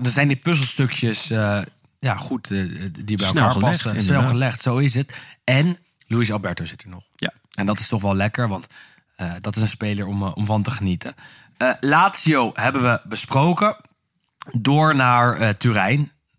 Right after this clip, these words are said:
Speaker 1: naar het noorden. Want, eh, Juventus, eh,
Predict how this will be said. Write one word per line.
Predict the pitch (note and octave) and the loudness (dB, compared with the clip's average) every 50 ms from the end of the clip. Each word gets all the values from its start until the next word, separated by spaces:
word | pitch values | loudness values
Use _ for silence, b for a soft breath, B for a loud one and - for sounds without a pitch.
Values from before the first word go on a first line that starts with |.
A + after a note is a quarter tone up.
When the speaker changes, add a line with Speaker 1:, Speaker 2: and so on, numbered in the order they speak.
| - | -10
Speaker 1:
naar | - A2 G2 G#2 | -4 -2 0 0
het | G#2 G2 | 0 0
noorden. | G#2+ G2+ F#2 F#2 F2+ G2 B2 D3 - _ b b b b b b b b b b b | -2 -2 -2 -2 -2 -2 -2 -4 -6 _ b b b b b b b b b b b
Want, | - F#2+ F#2+ F#2+ F#2+ - - | -6 -4 -4 -4 -4 -4 -4
eh, | G2+ F#2+ F#2 E2 | -4 -4 -4 -4
Juventus, | - G#2 A2 G#2 G2+ A#2+ C3 D3 D3 - - A2+ G#2 G2 F#2 - - - | -2 -2 -2 0 2 2 2 2 2 0 -2 -4 -4 -4 -4 -6 -6 -4
eh, | G2+ G2 F#2+ F2+ F2 | -4 -2 -2 -2 -4